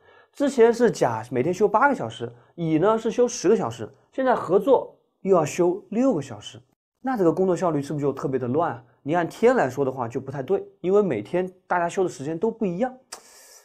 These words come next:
那怎么办呢？哎，我们把这个单位给它细化，我们就看每一个小时大家能修多少，对吧？每一个小时的工作效率。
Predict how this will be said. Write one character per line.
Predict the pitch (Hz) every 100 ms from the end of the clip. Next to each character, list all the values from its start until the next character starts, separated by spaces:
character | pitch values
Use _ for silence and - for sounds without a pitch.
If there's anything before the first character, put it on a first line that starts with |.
| _
那 | -
怎 | -
么 | 117
办 | 170
呢？ | 185 - _ _ _
哎， | 127
我 | 113
们 | 123
把 | 127
这 | 123
个 |
单 | 131 165
位 | 180
给 | 123
它 | 120
细 | 120 - - 302
化， | - - _ _ _
我 | -
们 | 156
就 | 247
看 | 240 - 226
每 | 151 139 120
一 | 120
个 | 180 247
小 | - 117 101
时 | 98 - - 120 208 - _ _ _
大 | 135
家 | 139
能 | 120
修 | 123 135
多 | 131
少， | 123 117 _
对 | 151
吧？ | 139
每 | 135
一 | 180
个 | 269
小 | - 120
时 | 120
的 | 196
工 | 147
作 | 127
效 | 117 117
率。 | 107